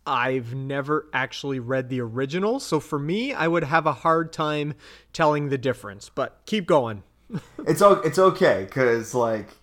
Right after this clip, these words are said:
Speaker 2: this movie made no sense, like, afterwards. Spoiler alert for anyone who has not watched and was planning to.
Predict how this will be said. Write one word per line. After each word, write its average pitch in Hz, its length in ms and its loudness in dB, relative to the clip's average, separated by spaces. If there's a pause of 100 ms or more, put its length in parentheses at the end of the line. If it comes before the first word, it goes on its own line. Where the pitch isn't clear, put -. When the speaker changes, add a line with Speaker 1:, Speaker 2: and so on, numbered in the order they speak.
(100)
Speaker 2:
this 135 480 -2
movie 170 280 4
made 131 280 -2
no 135 280 2
sense, 123 720 -6 (800)
like, 113 440 -2
afterwards. 110 600 -2
Spoiler 226 300 10 (100)
alert 135 240 6
for 131 100 0
anyone 127 460 0
who 120 160 -2
has 147 260 0
not 120 160 0
watched 110 220 -2
and 104 60 -10
was 98 80 -12
planning 110 440 -6
to. 80 200 -12